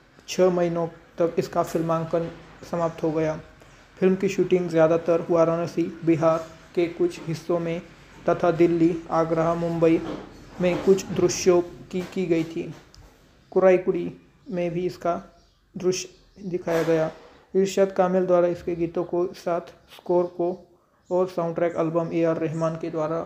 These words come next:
रचित बताए गए। छायांकन और संपादन इसका पंकज कुमार और हेमल कोठारी के द्वारा था।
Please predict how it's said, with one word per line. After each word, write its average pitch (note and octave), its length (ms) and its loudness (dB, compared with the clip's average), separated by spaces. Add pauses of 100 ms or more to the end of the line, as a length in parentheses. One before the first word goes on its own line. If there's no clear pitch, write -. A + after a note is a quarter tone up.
(120)
रचित E3 340 -6
बताए E3 340 -6
गए। D#3 200 -4 (240)
छायांकन E3 440 -8
और E3 160 -2
संपादन E3 580 -8
इसका E3 240 -6
पंकज E3 420 -6
कुमार E3 400 -8 (540)
और E3 340 4
हेमल E3 240 -2
कोठारी D#3+ 420 -2
के D#3+ 140 -6
द्वारा D3+ 280 -2
था। E3 280 -12